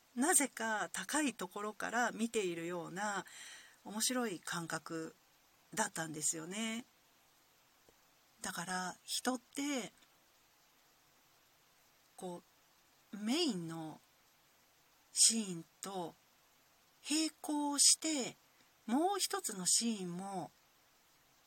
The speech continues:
同時に思い浮かべることができるんだなーっていう、そんなことを思っ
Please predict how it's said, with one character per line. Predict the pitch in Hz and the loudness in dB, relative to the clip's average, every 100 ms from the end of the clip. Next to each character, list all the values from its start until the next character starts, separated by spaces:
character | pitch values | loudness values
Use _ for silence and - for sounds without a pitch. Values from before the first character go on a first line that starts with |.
| _ | _
同 | 185 226 254 | -4 0 2
時 | 240 240 | 4 4
に | 254 240 | 2 0
思 | 214 233 247 | 0 2 2
い | 247 | 0
浮 | 233 | 0
か | 247 | 2
べ | 247 247 | 2 0
る | 226 | -2
こ | - 196 | -6 -8
と | 185 | -8
が | 180 170 | -6 -6
で | 180 | -6
き | 180 240 | -2 0
る | 233 196 | 0 0
ん | 180 175 | -6 -6
だ | 175 180 | -6 -4
な | 202 233 247 254 254 262 262 262 269 | -2 0 0 0 0 0 0 0 -2
ー | |
っ | 262 _ | -4 _
て | 214 | -4
い | 202 190 214 | 0 4 4
う、 | - 269 220 - - - - | 4 2 2 0 -8 -10 0
そ | - 277 294 | 2 4 4
ん | 294 | 2
な | 294 | 2
こ | 277 | -2
と | - 262 | 0 -2
を | 208 214 - _ _ _ _ _ - - | -2 -4 -8 _ _ _ _ _ -12 -8
思 | 208 | -4
っ | 202 | -6